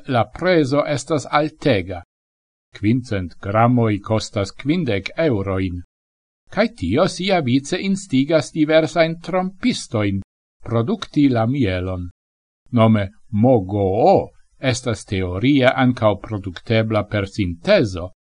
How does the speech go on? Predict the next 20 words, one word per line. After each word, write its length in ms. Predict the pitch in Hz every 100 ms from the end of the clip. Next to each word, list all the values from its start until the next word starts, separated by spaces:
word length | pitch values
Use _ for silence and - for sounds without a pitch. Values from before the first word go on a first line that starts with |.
| _ _ -
cae 240 | 269 - 185
intertempe 760 | 170 117 98 - 160 156 151
estas 400 | 139 120 127 107
aldonata 800 | 127 113 101 95 120 147 - 120
pli 300 | - 208 226
cae 240 | 214 214 202
pli 140 | 117
ofte 440 | - 156 - - 135
de 180 | 120 104
falsigistoi 1040 | 160 185 131 117 101 123 123 135 123 120 - _ _ -
al 200 | 202 131
normala 680 | 85 80 95 113 123 123 120
mielo. 580 | 151 113 92 90 90 85 _ _ _ _ _ _ _ _ _ _ _ _ _
Se 240 | - 196 196
oni 240 | 196 196
accetas 680 | 180 175 - 208 - 101 -
manuka 520 | 117 156 233 - 107
mielon, 600 | 107 143 107 92 113 151 143 _ - -
necessas 600 | 180 175 175 202 208 185 180
attenti, 720 | 170 170 196 190 170 - 127